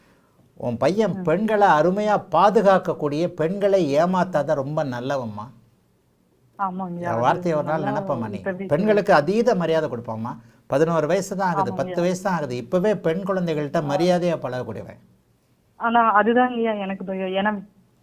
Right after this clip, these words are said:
Speaker 2: பெண்கள் யாராவது <laughs> யூஸ் பண்ணிக்குவாங்களோங்கிற பயம் இருக்கு. ஏன்னா நாங்க இருக்கிறது இப்ப பெங்களூர்.
Speaker 1: <laughs> ஏம்மா,
Speaker 2: அந்த பயம் இருக்கு.
Speaker 1: அடுத்ததை சொல்ல வந்த நீயே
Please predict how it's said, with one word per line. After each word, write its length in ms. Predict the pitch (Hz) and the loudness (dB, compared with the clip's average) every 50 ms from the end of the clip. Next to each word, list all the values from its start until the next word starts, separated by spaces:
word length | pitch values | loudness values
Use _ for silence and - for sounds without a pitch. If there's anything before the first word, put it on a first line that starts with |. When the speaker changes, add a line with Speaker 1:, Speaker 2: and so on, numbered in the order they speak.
| - - - | -20 -20 -8
Speaker 2:
பெண்கள் 420 | - 214 202 233 247 254 285 302 277 | -4 -2 2 4 6 8 8 8 8
யாராவது 460 | 285 285 285 262 320 294 302 277 302 | 6 6 8 8 8 8 8 8 8
<laughs> 100 | 226 247 | 6 6
யூஸ் 140 | 262 285 320 - | 4 2 2 0
பண்ணிக்குவாங்களோங்கிற 720 | 262 262 262 262 254 226 226 220 214 214 214 220 220 220 214 196 | -2 -2 -2 -2 -2 -4 -4 -4 -4 -4 -6 -6 -6 -8 -4 -2
பயம் 260 | 202 190 185 190 196 | -2 -2 -2 -2 -6
இருக்கு. 240 | 185 175 _ - 185 | -8 -10 _ -12 -12
ஏன்னா 160 | 190 190 202 | -8 -6 -4
நாங்க 140 | 202 190 185 | -4 -2 -2
இருக்கிறது 400 | 185 190 196 240 233 233 214 202 | -4 -4 -2 0 0 0 0 -2
இப்ப 200 | 190 175 160 180 | -4 -2 -2 -2
பெங்களூர். 360 | 175 185 202 196 185 160 165 - - 294 | -2 0 -2 -4 -4 -4 -6 -8 -8 -8
Speaker 1:
<laughs> 80 | 277 - | -2 0
ஏம்மா, 420 | 214 170 151 156 165 156 127 113 - | 2 2 2 2 2 0 0 -2 -6
Speaker 2:
அந்த 320 | - 175 180 190 202 208 202 | -10 -10 -8 -2 0 0 4
பயம் 340 | 180 247 262 220 320 247 | 6 4 6 8 8 8
இருக்கு. 180 | 269 - - 262 | 8 8 8 8
Speaker 1:
அடுத்ததை 180 | 262 - 196 202 | 8 8 8 6
சொல்ல 320 | 180 - 160 160 - 196 | 4 4 4 6 6 6
வந்த 320 | 175 170 165 160 190 208 | 8 8 8 8 8 8
நீயே 320 | 185 170 170 170 180 196 | 4 2 0 2 2 0